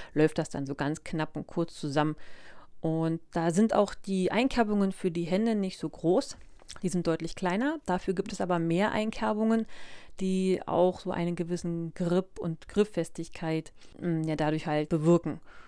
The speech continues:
Und da gibt's halt dafür auch mehr von diesen Einkerbungen,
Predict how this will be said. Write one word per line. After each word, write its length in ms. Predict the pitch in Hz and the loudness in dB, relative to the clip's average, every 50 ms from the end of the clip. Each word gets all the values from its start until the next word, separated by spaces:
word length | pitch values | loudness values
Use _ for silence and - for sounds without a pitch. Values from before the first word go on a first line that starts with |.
| - - - | -18 -16 -10
Und 180 | - 170 165 165 | -6 -4 0 0
da 80 | 175 | 0
gibt's 220 | 165 175 180 - - | 2 0 -2 -2 -2
halt 120 | 180 - | 0 0
dafür 280 | 170 165 - - - - | 0 0 0 0 -2 -2
auch 140 | - - | -2 -2
mehr 560 | - 156 151 156 165 170 185 185 175 165 - - _ - | -2 -2 0 2 4 4 4 4 2 0 -2 -4 _ -14
von 240 | - - 170 165 | -10 -8 -6 -6
diesen 380 | 156 160 151 147 156 151 156 - - - - - - - | -6 -6 -6 -4 -4 -4 -4 -6 -8 -12 -12 -8 0 4
Einkerbungen, 840 | 151 175 185 196 - - 190 175 175 175 175 180 175 175 175 170 | 6 6 6 6 4 4 6 6 6 4 4 2 2 2 0 -2